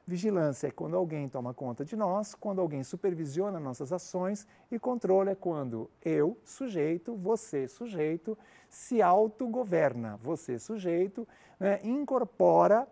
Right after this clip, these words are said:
aquela sensação que tem alguém sempre olhando pra você.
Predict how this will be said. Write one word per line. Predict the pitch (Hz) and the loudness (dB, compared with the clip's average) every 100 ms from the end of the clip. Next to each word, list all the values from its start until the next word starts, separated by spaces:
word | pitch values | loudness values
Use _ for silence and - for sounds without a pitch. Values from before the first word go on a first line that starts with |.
| _ | _
aquela | - 180 151 147 135 | -8 -6 0 0 0
sensação | - - 208 202 196 - 180 190 202 | -2 -4 -4 -4 -6 -4 -4 -2 -4
que | 240 | -6
tem | 220 233 | -8 -6
alguém | 233 214 165 175 202 208 | -4 -4 -4 -4 -4 -8
sempre | - 180 180 185 190 | -6 -6 -6 -6 -2
olhando | 196 151 135 147 143 | 0 0 -2 -4 -6
pra | 151 | -6
você. | 151 190 - 113 | -4 -4 -2 -4